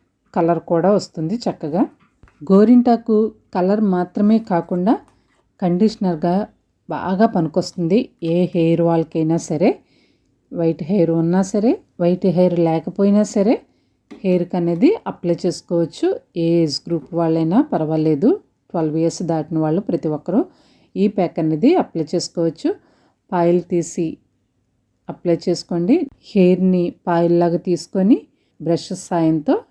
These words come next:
మనం అప్లై చేసుకుంటే చాలా స్మూత్‌గా, చాలా హెల్దీగా, చాలా స్ట్రాంగ్‌గా ఉంటుంది. ఈ ప్యాక్ వచ్చి పదిహేను రోజులకి ఒకసారి వేసుకుంటే సరిపోతుంది. చాలా సింపుల్ ప్యాక్. హెయిర్ కావాలి అనుకున్నవారు ఈ ప్యాక్‌ని పదిహేను రోజులకు ఒకసారి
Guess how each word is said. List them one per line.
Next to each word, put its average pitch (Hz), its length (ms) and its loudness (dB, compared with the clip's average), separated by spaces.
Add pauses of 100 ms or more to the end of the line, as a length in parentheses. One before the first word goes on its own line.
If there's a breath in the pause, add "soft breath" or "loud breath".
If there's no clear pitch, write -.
(140)
మనం 165 240 0 (180)
అప్లై 165 320 -4
చేసుకుంటే 170 600 -4 (680 soft breath)
చాలా 208 440 0
స్మూత్‌గా, 170 640 -4 (120)
చాలా 175 380 -2
హెల్దీగా, 170 640 2
చాలా 170 240 -4
స్ట్రాంగ్‌గా 170 680 -2
ఉంటుంది. 170 460 0 (580 soft breath)
ఈ 190 140 2
ప్యాక్ 202 360 -2
వచ్చి 185 340 -2 (500)
పదిహేను 185 340 0
రోజులకి 190 340 0
ఒకసారి 196 460 0
వేసుకుంటే 165 480 -2
సరిపోతుంది. 170 720 -2 (360 soft breath)
చాలా 180 240 2
సింపుల్ 196 500 0
ప్యాక్. 190 320 -2 (380)
హెయిర్ 196 280 2
కావాలి 175 480 0
అనుకున్నవారు 165 720 -2 (420)
ఈ 185 120 -2
ప్యాక్‌ని 185 460 0
పదిహేను 180 360 0
రోజులకు 170 320 -2
ఒకసారి 170 420 -2